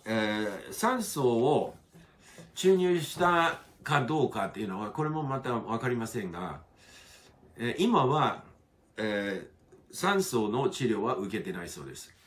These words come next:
そして、えー、一、一夜明けて、医師、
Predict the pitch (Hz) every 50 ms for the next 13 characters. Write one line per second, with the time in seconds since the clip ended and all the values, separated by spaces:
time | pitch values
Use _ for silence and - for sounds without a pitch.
0 | - - - - - - - - - - 165 156 - - - 196 196 147 - -
1 | - - - - - - - - - _ _ - - 120 120 117 117 113 113 -
2 | 135 143 131 - 165 - - 139 135 - 190 180 135 117 110 110 110 - 117 98
3 | - 104 104 104 90 - - - - 120 127 - - 156 147 135 131